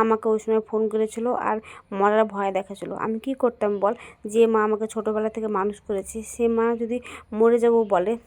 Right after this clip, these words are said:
আমি কি সে মা মরে যাক বলে আমি সেখান থেকে চলে যেতে পারি? তাই আমি ভুলটা করে ফেলেছি, তুই আমাকে ক্ষমা করে দিস।"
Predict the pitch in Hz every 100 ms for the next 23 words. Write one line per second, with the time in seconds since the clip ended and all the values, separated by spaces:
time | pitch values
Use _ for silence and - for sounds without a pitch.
0 | _ - 226 226 240 233 233 233 233 226
1 | 226 233 220 214 226 240 240 240 240 233
2 | 240 240 240 240 269 254 233 - 196 208
3 | 226 233 - - 196 226 220 226 226 202
4 | 202 190 - - - - - 226 226 220
5 | 214 220 - 208 208 208 196 143